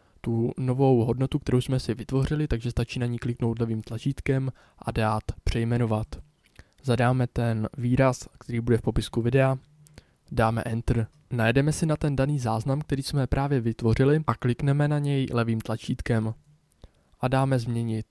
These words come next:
Tady je důležité změnit údaj hodnoty a změníme ho na jedna.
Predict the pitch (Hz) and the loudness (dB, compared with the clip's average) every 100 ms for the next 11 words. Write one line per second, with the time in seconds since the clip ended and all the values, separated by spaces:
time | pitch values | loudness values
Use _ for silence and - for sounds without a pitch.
0 | - - 113 - 135 - 127 127 143 151 | -6 -4 -2 -2 -6 -2 0 4 4 4
1 | 165 156 123 117 110 120 - - 120 110 | 2 0 0 -2 -2 -4 -4 -2 0 0
2 | 113 117 127 - 113 113 _ - 113 117 | 0 0 0 0 -2 -4 _ -10 -6 -4
3 | 120 131 143 139 139 131 120 - 120 113 | -2 0 0 2 0 0 -4 -6 -6 -4
4 | 117 110 | -2 -4